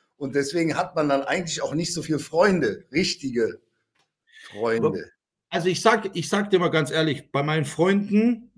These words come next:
Speaker 2: meine richtige Freunde, die wissen alle, wie ich bin. Direkt, geradeaus. Die sagen auch manchmal, mir fehlt eine Ecke Empathie, so in manchen Sachen.
Speaker 1: Hm.
Speaker 2: Aber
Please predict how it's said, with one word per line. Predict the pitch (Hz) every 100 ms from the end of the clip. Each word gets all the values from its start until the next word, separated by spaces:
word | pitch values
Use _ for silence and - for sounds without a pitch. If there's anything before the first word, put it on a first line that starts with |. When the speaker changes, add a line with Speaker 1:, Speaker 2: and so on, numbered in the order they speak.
| _
Speaker 2:
meine | 107 127 143 143
richtige | 190 - 170 170
Freunde, | - 190 190 202
die | - 143
wissen | 147 - 131
alle, | 151 143
wie | 117
ich | -
bin. | 98 73 - _ _ _ _ _
Direkt, | 135 123 151 151 -
geradeaus. | 120 139 117 135 143 - - -
Die | 165
sagen | 233 254
auch | 226 175
manchmal, | 233 196 220 208 202 -
mir | 165 165
fehlt | 190 190
eine | 180
Ecke | - - 170
Empathie, | 165 143 147 135 123 120 107 _
so | - 107 90 -
in | 135 135
manchen | 143 139 135
Sachen. | 123 101 90 - _ _ _ _ -
Speaker 1:
Hm. | 107 95 107
Speaker 2:
Aber | 175 226 233 208 202